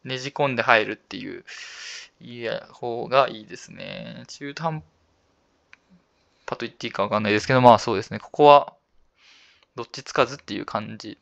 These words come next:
とにかく、一回この船との接触が避けれたって感じですけど、こっから自分が、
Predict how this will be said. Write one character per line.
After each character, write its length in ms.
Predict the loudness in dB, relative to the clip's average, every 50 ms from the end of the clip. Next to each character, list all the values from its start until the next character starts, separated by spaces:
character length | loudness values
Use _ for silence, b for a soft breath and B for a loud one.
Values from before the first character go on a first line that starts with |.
| _
と 100 | -12 -10
に 140 | -8 -8 -8
か 180 | -6 -6 -6 -6
く、 200 | -4 -4 -4 -4
一 220 | -4 -8 -14 -20 _ _
回 180 | 4 6 6
こ 120 | 4 2 0
の 100 | -2 -2
船 200 | 0 -2 -2 -2
と 120 | -2 -6
の 60 | -8
接 120 | -8 -8 -12
触 220 | -14 -12 -10 -10 -10
が 20 |
避 140 | -10 -10 -8
け 120 | -6 -6
れ 80 | -4 -4
た 100 | -4 -6
っ 40 | -6
て 80 | -8
感 240 | -6 -6 -6 -6 -6
じ 80 | -8 -8
で 100 | -10 -10
す 100 | -8 -10
け 100 | -8 -8
ど、 220 | -8 -8 -8 -12 -16 _ _ b b b b b b b b b _ _
こ 100 | -20 -20
っ 60 | _ _
か 100 | 8 8
ら 280 | 10 10 8 6 4 0
自 180 | -8 -10 -8 -8
分 240 | -8 -8 -8 -4 0
が、 360 | 2 2 2 2 0 -4 -14